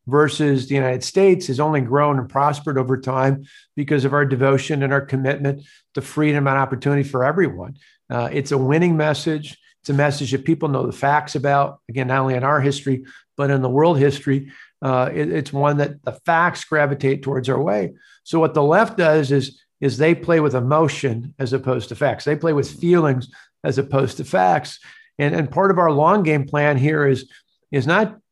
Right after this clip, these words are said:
to concede the facts, but to find ways to reach more people and to tell that story from an emotional appeal. I'll give you a good example. We had our, back in February, beginning of the month, we had our first in-person conference of the year down in Florida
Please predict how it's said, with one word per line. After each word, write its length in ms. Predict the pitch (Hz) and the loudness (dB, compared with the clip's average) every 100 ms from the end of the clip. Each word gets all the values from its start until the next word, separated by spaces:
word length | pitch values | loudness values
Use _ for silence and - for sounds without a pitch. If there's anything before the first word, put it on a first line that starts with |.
| _ | _
to 100 | 139 | -6
concede 480 | 135 135 - 226 160 | -2 -4 0 -2 -2
the 80 | - | 4
facts, 720 | 151 190 226 117 107 - - _ _ _ | 6 6 4 0 -8 -14 -20 _ _ _
but 140 | 139 143 | -4 -4
to 60 | |
find 420 | 135 156 165 165 | -2 2 2 2
ways 220 | 156 151 143 | 2 2 0
to 100 | 131 | 0
reach 240 | 151 - | 0 0
more 220 | 143 156 | -2 0
people 320 | 143 156 156 | 2 0 0
and 100 | 139 | -4
to 80 | 123 | -4
tell 320 | - - 165 | -6 -2 0
that 220 | 151 143 143 | 2 2 0
story 440 | - 143 135 131 131 _ _ - | -2 0 2 0 -4 _ _ -10
from 180 | 143 139 | -2 0
an 80 | |
emotional 500 | 135 139 156 - 151 | 2 2 0 0 -4
appeal. 200 | 143 135 | -2 -2
I'll 60 | 120 | 0
give 140 | 135 | 0
you 60 | 147 | 0
a 40 | |
good 100 | 143 | 0
example. 480 | 143 - 151 151 131 | 0 0 0 0 -2
We 160 | 123 147 | -2 2
had 160 | 156 | 2
our, 280 | 151 135 - - - _ | 2 0 -4 -20 -20 _
back 240 | 147 156 | 0 0
in 120 | 143 123 | 0 -2
February, 580 | 165 160 156 156 147 | 0 2 2 2 2
beginning 320 | 127 127 147 151 | 2 0 0 0
of 60 | |
the 60 | 135 | 0
month, 280 | 143 143 143 | 0 -2 -2
we 160 | 139 | 0
had 160 | 139 139 | 0 2
our 260 | 131 120 - _ _ - | 0 -2 -10 _ _ -18
first 340 | 139 175 175 175 | -2 2 2 2
in-person 600 | 165 147 143 151 147 123 | 0 0 0 0 0 -2
conference 420 | 135 135 139 123 | 0 0 -2 -4
of 60 | 131 | -2
the 100 | 135 | 0
year 240 | 143 139 | 2 2
down 260 | 127 135 127 | 2 0 -2
in 100 | 107 | -6
Florida 600 | - 147 151 139 139 | -4 0 2 2 0